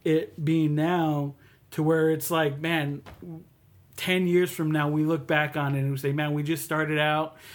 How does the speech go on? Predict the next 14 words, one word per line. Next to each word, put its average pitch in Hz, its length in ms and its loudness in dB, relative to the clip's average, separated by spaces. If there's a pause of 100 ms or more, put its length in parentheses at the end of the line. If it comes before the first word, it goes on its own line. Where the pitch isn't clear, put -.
(220)
with 151 160 -2
a 147 80 0
phone 165 320 2
call, 139 540 -2 (760)
driving 156 460 2
up 160 220 0
to 156 440 2
the 143 100 2
White 156 280 0
Mountains 151 440 0
and 147 120 0
driving 151 280 0
to 151 80 0
California, 147 920 -2